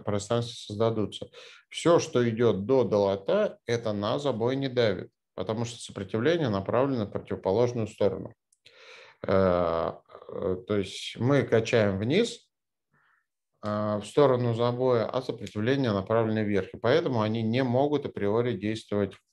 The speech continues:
на забой. Когда раствор вышел в кольцевое пространство и перемещается вверх, то здесь сопротивление начинает действовать вниз и прижимает как бы раствор к забою. И благодаря этому у нас создается дополнительное давление. Ну, то есть тут тоже, я надеюсь, вы мне,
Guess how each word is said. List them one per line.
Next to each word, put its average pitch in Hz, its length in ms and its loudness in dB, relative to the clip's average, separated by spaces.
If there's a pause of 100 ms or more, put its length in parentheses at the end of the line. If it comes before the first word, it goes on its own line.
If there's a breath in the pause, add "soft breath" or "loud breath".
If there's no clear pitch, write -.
на 98 200 -2
забой. 90 320 -4 (1120)
Когда 120 260 6
раствор 131 420 4
вышел 127 380 0
в - 80 -20
кольцевое 107 380 0
пространство 104 720 -2 (400 loud breath)
и - 60 -10
перемещается 113 640 0
вверх, 233 320 0 (120)
то 113 140 -2
здесь 165 300 2
сопротивление 135 580 -2
начинает 113 380 -2
действовать 117 380 -2
вниз 208 260 0
и - 20 -4
прижимает 117 640 -2
как 120 160 -4
бы 110 60 -2
раствор 110 400 0
к - 20 -2
забою. 95 440 -2 (420 loud breath)
И 123 160 4
благодаря 110 400 2
этому 170 320 2
у - 20 -2
нас 123 180 -4
создается 107 460 -2
дополнительное 104 540 -2
давление. 98 420 -2 (380)
Ну, - 340 -12
то 82 80 -6
есть - 160 -6
тут 214 280 2 (220)
тоже, 139 240 4
я 135 80 2
надеюсь, 113 400 -2
вы 113 160 0
мне, 117 400 -2